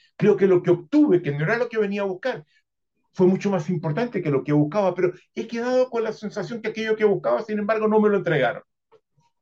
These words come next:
Y se, y se los comparto. Y cuando escuchamos eso, digo, "Pero no puede ser. Si todo lo que les hemos enseñado permite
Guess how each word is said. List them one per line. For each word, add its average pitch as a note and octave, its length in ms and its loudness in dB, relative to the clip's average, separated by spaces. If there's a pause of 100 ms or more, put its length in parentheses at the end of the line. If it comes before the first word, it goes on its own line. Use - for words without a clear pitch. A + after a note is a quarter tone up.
(500)
Y B3 100 -4
se, B3+ 220 -10 (180)
y - 100 -4
se A#3 120 -2
los A3+ 140 -2
comparto. - 640 -6 (3000)
Y C#3+ 420 -14 (160)
cuando D3 280 -6
escuchamos G3+ 580 -10
eso, - 180 -16
digo, - 240 -12
"Pero - 280 -16 (320)
no D3 180 -2
puede - 400 -12
ser. - 380 -14 (1040)
Si D#3 320 -6
todo - 440 0
lo D3+ 220 0
que F3+ 80 0
les E3 240 0
hemos A#3 300 -2
enseñado E3+ 720 -4 (1800)
permite G#3 720 0